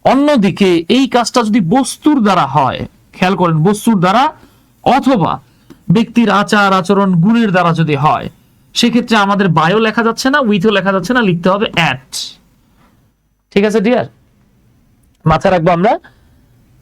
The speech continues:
এরপরে যেটা আসতেছে দেখেন, এটাও খুব গুরুত্বপূর্ণ একটা জায়গা আর কি। আহ, cover,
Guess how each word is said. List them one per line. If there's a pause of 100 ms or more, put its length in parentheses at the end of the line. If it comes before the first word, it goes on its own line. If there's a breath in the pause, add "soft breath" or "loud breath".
(260)
এরপরে
যেটা
আসতেছে
দেখেন,
এটাও
খুব
গুরুত্বপূর্ণ
একটা
জায়গা
আর
কি। (2000)
আহ,
cover,